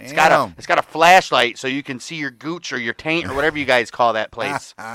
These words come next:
Speaker 2: Ain't that crazy? Well, the Lawnmower four point oh even allows you to customize your trim to additional guard lengths with sizes, guess what? One through four.
Speaker 1: <laughs> I recommend you guys don't do anything over one because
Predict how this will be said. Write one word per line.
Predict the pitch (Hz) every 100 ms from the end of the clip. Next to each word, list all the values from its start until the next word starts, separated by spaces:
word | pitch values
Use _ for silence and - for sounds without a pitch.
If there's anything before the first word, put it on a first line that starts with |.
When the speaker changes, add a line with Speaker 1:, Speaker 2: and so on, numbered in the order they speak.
| 107 _ 85 87 92 _ _ _ _ _ _ _ _ _ 80
Speaker 2:
Ain't | 98 87
that | 92 87
crazy? | 92 90
Well, | 95 101
the | 101
Lawnmower | 107 120 113 113 113 _
four | 120 117
point | - 120 113
oh | 120 117
even | 135 131
allows | 123 135 131 123
you |
to | 120
customize | - - - 117 135 135 143 113
your | 139
trim | - 143 113 117 _ - _
to | - 117
additional | 92 160 165 180 160
guard | 135 143 92
lengths | 87 87 - - -
with | 92 -
sizes, | - 139 110 95 196 _ _ _ _
guess | 90 90
what? | 98 87 _ _ _ _ _ _ _ _ _ 57
One | 65 143
through | 82
four. | - 139
Speaker 1:
<laughs> |
I | - 185 147
recommend | 147 160 165 151 156
you | 139
guys | 139 131
don't | 139 131
do | 131
anything | 131 143 151 151 135
over | 131 123 127
one | 117 131 113
because | 104 117 113 113 -